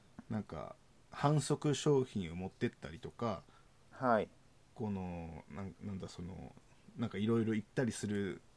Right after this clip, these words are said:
Speaker 1: のを検索するツール、ツールみたいなのをかん-、作ってたりして、
Speaker 2: はいはいはいはい。
Speaker 1: そういう時に出てくるのがなんかお店とか、
Speaker 2: はい。
Speaker 1: その反則のものとか、
Speaker 2: はい。
Speaker 1: で、それをどうするみたいな。
Speaker 2: なるほど。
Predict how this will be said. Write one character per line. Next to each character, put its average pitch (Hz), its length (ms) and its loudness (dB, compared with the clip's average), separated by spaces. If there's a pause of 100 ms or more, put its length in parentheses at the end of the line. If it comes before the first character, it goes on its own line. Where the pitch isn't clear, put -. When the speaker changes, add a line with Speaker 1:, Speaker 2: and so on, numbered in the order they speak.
(260)
Speaker 1:
の 110 120 -2 (160)
を - 120 -6 (180)
検 123 240 4
索 - 200 -2
す - 160 0
る 113 80 2
ツ - 200 -2
ー 113 100 4
ル、 110 80 2
ツ - 220 0
ー 113 40 4
ル 113 80 4
み 104 80 2
た - 80 -6
い 64 40 -4
な 64 60 -8
の - 40 -14
を - 40 -14
か 92 120 -8
ん-、 - 60 -12 (180)
作 - 160 -10
っ - 20 -12
て - 120 -10
た - 120 -12
り - 80 -14
し - 100 -14
て、 - 80 2
Speaker 2:
は 117 140 10
い - 0 -
は 98 80 0
い - 80 -14
は 113 220 8
い 101 40 4
は - 0 -
い。 - 80 -12
Speaker 1:
そ 104 120 6
う - 20 6
い - 40 6
う - 20 -2
時 98 140 4
に 90 80 8
出 120 60 4
て 113 120 2
く 123 100 -2
る 120 60 2
の 160 80 0
が 151 60 0
な 107 60 2
ん - 40 -4
か - 80 -2
お 107 80 6
店 113 400 6
と - 120 -8
か、 - 320 0 (680)
Speaker 2:
は 113 220 8
い。 - 20 8
Speaker 1:
そ 104 60 4
の 95 60 -2
反 107 300 2
則 - 300 -2
の 101 120 2
も 95 180 0
の 127 120 4
と - 140 -10
か、 - 220 -12 (600)
Speaker 2:
は 101 260 8
い。 - 80 -2 (240)
Speaker 1:
で、 117 60 0
そ 127 180 0
れ 139 120 4
を 165 180 4
ど 95 140 0
う 90 40 -2
す - 160 -4
る 90 80 0
み 82 80 -4
た - 100 -10
い - 40 -12 (840)
な。 113 80 2
Speaker 2:
な 101 60 8
る 101 60 6
ほ 101 140 4
ど。 87 260 2